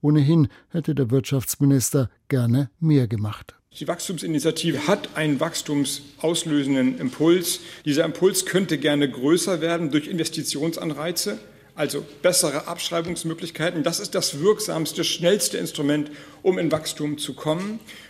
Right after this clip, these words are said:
Speaker 2: Begrenzt wird es durch die Schuldenbremse in den Landesverfassungen und im Bundeshaushalt.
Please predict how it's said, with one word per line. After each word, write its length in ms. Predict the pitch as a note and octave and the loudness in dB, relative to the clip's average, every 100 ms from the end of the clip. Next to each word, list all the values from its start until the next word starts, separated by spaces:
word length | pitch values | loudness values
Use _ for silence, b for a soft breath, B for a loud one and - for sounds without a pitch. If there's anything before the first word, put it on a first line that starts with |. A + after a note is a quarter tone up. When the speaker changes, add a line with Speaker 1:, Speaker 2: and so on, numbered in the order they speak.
| B _ - | B _ -2
Speaker 2:
Begrenzt 560 | C#3+ - F3+ G3+ - | 0 2 2 0 0
wird 180 | D#3 E3+ | -2 0
es 260 | F3+ D#3+ - | -2 -2 -2
durch 160 | D#3 | -2
die 100 | - D3+ | -2 0
Schuldenbremse 640 | E3+ E3+ E3+ C#3+ D#3 C#3+ | 4 4 4 0 0 0
in 100 | D#3+ | 0
den 220 | C3+ C3+ | 0 4
Landesverfassungen 1000 | C3 E3+ E3+ - E3+ E3 D#3 E3 D3 C#3+ C3+ - | 4 2 -2 -2 -4 -4 -2 0 0 -2 -6 -6
und 200 | D#3 C3 | -6 -2
im 340 | D3+ C3+ - | -4 -4 0
Bundeshaushalt. 880 | D3+ F3 D#3+ - C#3+ - - - | 2 2 0 -2 -4 -4 -6 -8